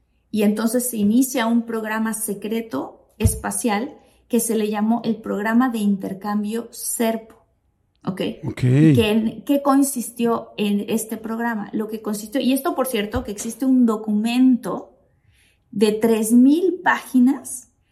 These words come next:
Speaker 1: de siete miembros que dicen que fueron al planeta Serpo. Estos son documentos
Speaker 2: Ok.
Speaker 1: que, que lo tiene, este, ¿cómo se llama? Pues el gobierno de Estados Unidos, pero bueno, el
Speaker 2: O sea, es
Speaker 1: punto
Speaker 2: como
Speaker 1: es
Speaker 2: un
Speaker 1: que
Speaker 2: intercambio escolar,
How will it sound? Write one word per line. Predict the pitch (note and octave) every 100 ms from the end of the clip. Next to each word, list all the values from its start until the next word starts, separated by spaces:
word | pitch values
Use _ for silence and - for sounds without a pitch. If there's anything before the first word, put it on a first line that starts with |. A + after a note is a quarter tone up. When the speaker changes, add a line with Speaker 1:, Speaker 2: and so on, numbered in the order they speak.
| _
Speaker 1:
de | G#3+ A#3+
siete | A#3+ - C4+ D4+ E4 G#4 F4+
miembros | D4+ C#4 D4 D4 C4+ - - - - _ _
que | C4 A#3
dicen | B3+ C4+ D4 E4
que | D4+
fueron | - A3+ C4+
al | D4
planeta | G#3 G3+ G#3 G#3
Serpo. | B3 - - - _ _ _
Estos | A#3 A3+ B3+
son | B3+ B3
documentos | B3+ G#3 G#3 C#3+
Speaker 2:
Ok. | E3
Speaker 1:
que, | F#3+ D#3+ B2 F2+
que | A3+
lo | G#3 G3+
tiene, | - A3+ A3+ A#3 A3+ G3 - - - -
este, | - D#3 G3
¿cómo | A3 A3+
se | G#3
llama? | F#3 B3 - _ _ _ _
Pues | G#3 G3 -
el | - E3 F3
gobierno | F#3 A3+ A3 G#3+
de |
Estados | G#3 A3+ -
Unidos, | C#4 D4 B3
pero | - G#3
bueno, | F#3+ F3+
el | F#3
Speaker 2:
O |
sea, | E3+
es | F#3
Speaker 1:
punto | G3+
Speaker 2:
como | G3
Speaker 1:
es | G3+
Speaker 2:
un | G#3
Speaker 1:
que | G3+
Speaker 2:
intercambio | F3 F3+ E3 G3 F#3 F#3 G3 F#3+
escolar, | C#3 - E3 E3 E3 F3+ - -